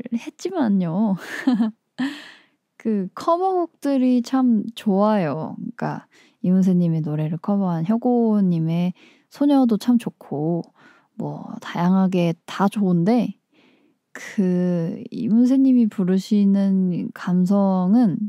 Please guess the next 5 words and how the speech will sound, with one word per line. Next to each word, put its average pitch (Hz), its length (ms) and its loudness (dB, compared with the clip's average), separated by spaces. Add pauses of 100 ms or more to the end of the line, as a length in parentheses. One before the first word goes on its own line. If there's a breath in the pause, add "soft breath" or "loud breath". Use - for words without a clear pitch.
정말 165 320 0
딱 208 180 -4
그분에게만 160 1080 -2
있다는 151 500 -8 (200)
생각이 160 640 -8